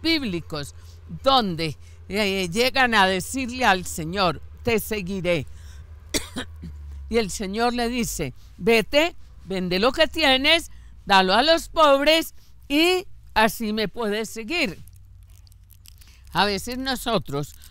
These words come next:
no queremos dejar lo que tenemos y puede que lo que tenemos no sea dinero. Simplemente puede que lo que tenemos sean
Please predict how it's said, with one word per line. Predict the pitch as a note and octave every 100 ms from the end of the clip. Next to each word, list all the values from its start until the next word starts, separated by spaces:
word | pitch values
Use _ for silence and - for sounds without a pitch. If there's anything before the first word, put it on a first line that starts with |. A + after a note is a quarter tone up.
| -
no | F#3+ G#3+
queremos | - A3+ G3+ G#3+ F#3
dejar | A3+ - F3 D#3+ - - - -
lo | F3+
que | -
tenemos | D#3 C#3 F#3 C#4 F3+ A#2 - - - - - -
y |
puede | G3 A3 G#3+ C#4
que | C#4+
lo | G#3+
que | - G3
tenemos | F#3 E3+ F3 E3+ F#3
no | F3+
sea | E3+ G3+ F3+
dinero. | F3+ E3+ C4 C4+ D3+ - - - - - - - - - - - - - - - - - - - - - - - - - - -
Simplemente | - F#3+ C#4+ D#4 D4 A3+ G3 - B3+ C4 - - - - - - - - - - - - -
puede | A#3 B3+ D4
que | -
lo | G3+ G3
que | F3
tenemos | G#3+ F3 F#3 E3+ G3+ A#3
sean | - A3+ G#3+ A3